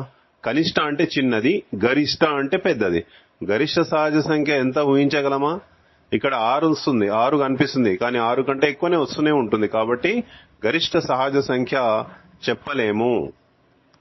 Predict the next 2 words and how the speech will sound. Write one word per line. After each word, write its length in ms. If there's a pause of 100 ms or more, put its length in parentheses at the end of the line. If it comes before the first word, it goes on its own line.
(2500)
గరిష్ట 360 (380)
సహజ 320